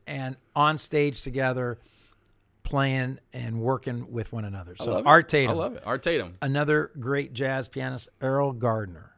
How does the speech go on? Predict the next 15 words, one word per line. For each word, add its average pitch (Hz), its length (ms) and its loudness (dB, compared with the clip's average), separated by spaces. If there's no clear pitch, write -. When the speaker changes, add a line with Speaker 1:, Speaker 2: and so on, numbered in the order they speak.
Speaker 1:
Never 101 320 -4
heard 107 160 0
of 147 60 -4
him, 180 80 -8
but 101 240 -4
Earl, 104 240 -4
hey, 127 280 -2
I 87 60 -10
like 110 200 -4
the 123 80 -10
last 127 220 -4
name. 135 320 -6
Speaker 2:
Right, 120 360 -8
right? 131 380 4
Nice. 120 500 -8